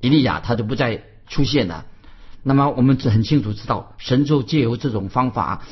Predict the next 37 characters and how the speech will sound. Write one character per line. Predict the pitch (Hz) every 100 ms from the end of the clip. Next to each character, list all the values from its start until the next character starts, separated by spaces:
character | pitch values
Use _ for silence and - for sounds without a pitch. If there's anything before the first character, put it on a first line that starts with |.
| - -
警 | - 139 131
告 | 151 180
世 | 127 - 147
人， | 101 98 - - - - -
透 | - 190
过 | 156
先 | 151 170 160
知 | 151 156 - - -
说 | - 147 143 -
审 | - 120 113
判 | 135 143 -
快 | 135
要 | 113
来 | 92 104
到 | 104 90
了。 | 78 - - - - -
所 | 131
以 | 123
感 | 117 104
谢 | 113 147
神， | 110 104 104 -
主 | -
耶 | 117 120
稣 | 131 131 127 - - - -
在 | - 127
橄 | 110 127
榄 | 104 104
山 | 127 123
上 | 117 107 - - -
也 | 123
聚 | 127 226 165
集 | 117
了 | 131
他 | 120 127
的 |
门 | 110 113 127
徒， | 104 95 -